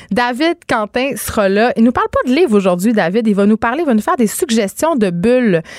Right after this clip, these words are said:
mais pas nécessairement des champagnes. C'est des vins effervescents, euh, qui sont disponibles en S A Q, qui sont pour la plupart, assez abordable. Donc, c'est assez intéressant quand on sait que les festivités de Noël arrivent, toujours le fun d'arriver chez le monde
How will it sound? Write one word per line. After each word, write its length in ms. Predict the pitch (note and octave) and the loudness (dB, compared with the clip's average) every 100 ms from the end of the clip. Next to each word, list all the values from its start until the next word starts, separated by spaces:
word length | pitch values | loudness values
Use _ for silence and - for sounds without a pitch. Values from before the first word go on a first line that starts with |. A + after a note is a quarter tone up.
| - | -4
mais 100 | G3 | -2
pas 120 | C4+ | 0
nécessairement 580 | F4+ C4+ A3+ G3 F#3 B3 | -2 -2 -2 0 0 0
des 100 | G3+ | 0
champagnes. 760 | F3+ A3 F#3+ - G#3+ A3+ F#3+ D3+ | 0 0 0 0 0 0 0 -4
C'est 120 | - | -2
des 120 | F#3 | -2
vins 240 | F#3 C4 C#4+ | -2 -2 -2
effervescents, 800 | A3 - G3+ F#3+ E3+ - B3 C4+ - - - | -2 -2 -2 -2 -2 -2 -2 -2 -10 -20 -6
euh, 120 | E3+ | -4
qui 120 | F3 - | -2 -2
sont 160 | F#3+ | -2
disponibles 460 | F#3+ - G3+ C4+ B3 | -2 -2 -2 0 0
en 60 | |
S 200 | F#3 F#3+ | 0 0
A 120 | F3+ E3+ | -2 -2
Q, 200 | - D#4+ | -4 -4
qui 120 | - | -2
sont 240 | G#3 F#3 - _ - | -2 -2 -6 _ -4
pour 140 | C#4 | -2
la 120 | D4 | -2
plupart, 440 | - - A#3+ C4+ C4+ - A#3 | -4 -2 0 0 -2 -8 -8
assez 280 | - F4+ F#4 | -4 -4 -4
abordable. 680 | - G#3 F#3+ F#3 F#3+ G#3+ B3+ | -2 0 0 0 -2 0 0
Donc, 180 | F#3+ G3+ | 0 -2
c'est 100 | - | -4
assez 140 | G#3+ D4 | -6 -4
intéressant 420 | A3 F#3+ A#3+ C4 | -2 -2 -2 -2
quand 200 | G3 F3+ | -2 -2
on 100 | E3 | -4
sait 180 | - A#3 | -4 -4
que 220 | G#3 G3+ | -2 -2
les 120 | F#3 | -2
festivités 440 | - F#3+ F#3 - | -4 -8 -6 -2
de 60 | A3+ | 0
Noël 200 | F#3 G3+ | 0 -2
arrivent, 280 | E3+ G#3 A3 | -2 -4 -4
toujours 240 | - A3 | -4 -2
le 100 | G3+ | -2
fun 200 | D#3+ F3+ | 0 -2
d'arriver 340 | G3+ D#3+ F3 G3 | 0 -2 -2 -2
chez 160 | F#3 | -2
le 60 | E3+ | -2
monde 280 | F3 F#3+ | 0 -2